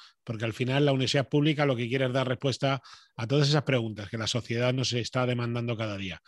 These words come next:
Y hablando de demandas sociales, pues vamos a hablar de una muy importante que ha tenido lugar, pues, al final durante los últimos tiempos,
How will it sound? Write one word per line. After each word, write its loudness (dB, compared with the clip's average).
Y 0
hablando 4
de 8
demandas 4
sociales, 2
pues -2
vamos -2
a -2
hablar 0
de 0
una -2
muy -2
importante -2
que -6
ha -2
tenido 2
lugar, 2
pues, -4
al -6
final -2
durante -2
los -6
últimos -4
tiempos, -2